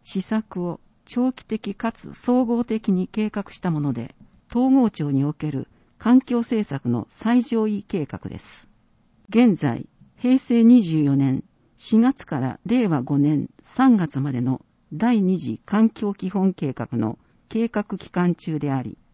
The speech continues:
今年度計画期間の終了を迎えることから、第三次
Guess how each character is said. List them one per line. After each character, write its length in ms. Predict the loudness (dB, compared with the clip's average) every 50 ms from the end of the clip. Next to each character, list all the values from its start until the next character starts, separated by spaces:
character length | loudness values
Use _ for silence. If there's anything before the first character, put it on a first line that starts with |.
| _ _ _
今 300 | 2 4 6 8 6 6
年 220 | 6 4 4 2
度 220 | 2 0 -2 -4 -8 _ _
計 180 | -4 -2 -2 0
画 260 | 0 -2 -4 -4 -6
期 80 | -4 -2
間 220 | 0 2 2 2
の 100 | 2 0
終 300 | -2 -4 -4 -4 -2 0
了 240 | 0 0 0 0 0
を 60 | 2
迎 320 | 2 0 2 0 0 0 0
え 40 |
る 60 | -2 -4
こ 140 | -6 -6
と 100 | -8 -8
か 140 | -6 -6 -8
ら、 180 | -8 -8 -10 -14 _ _ _ _ _ -12 -4
第 260 | 0 2 2 2 2
三 340 | 2 0 2 2 2 2 0
次 280 | -2 -6 -6 -8 -8